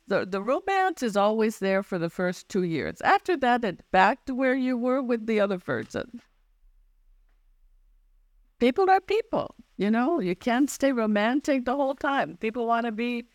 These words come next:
they want romance, they want attention. Well,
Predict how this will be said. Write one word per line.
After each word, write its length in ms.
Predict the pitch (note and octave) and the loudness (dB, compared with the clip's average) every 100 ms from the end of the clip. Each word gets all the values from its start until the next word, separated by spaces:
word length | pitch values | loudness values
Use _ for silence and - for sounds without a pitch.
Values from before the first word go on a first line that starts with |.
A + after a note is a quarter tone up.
| _ _ _ _ | _ _ _ _
they 80 | F3+ | -2
want 180 | G3+ - | -2 -2
romance, 960 | G3 G#3+ G#3+ A3 G#3+ G#3+ G#3+ G#3+ A3 | -2 0 0 0 0 0 0 0 -2
they 100 | G3 | -2
want 180 | E3+ D3+ | -4 -4
attention. 1120 | C3+ - B3 G#3+ A#3+ - A3+ G#3+ G#3+ G#3+ G#3 A#3+ | -6 -2 0 0 -4 -4 -2 -2 -2 -2 -4 -8
Well, 380 | F#3+ C4 F4+ | -2 0 0